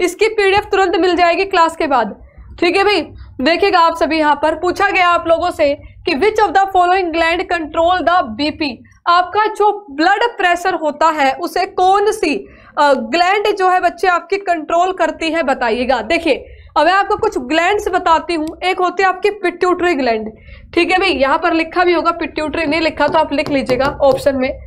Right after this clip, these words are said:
क्या नाम बताया मैंने आपको? पिट्यूटरी। ठीक है, तो यहाँ पर आप सभी लिखेंगे पिट्यूटरी ग्लैंड। ठीक है,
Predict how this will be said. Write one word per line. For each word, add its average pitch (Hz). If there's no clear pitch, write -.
क्या 349
नाम 392
बताया 381
मैंने 381
आपको? 381
पिट्यूटरी। 339
ठीक 349
है, 392
तो 381
यहाँ 311
पर 370
आप 320
सभी 320
लिखेंगे 294
पिट्यूटरी 359
ग्लैंड। 226
ठीक 339
है, 359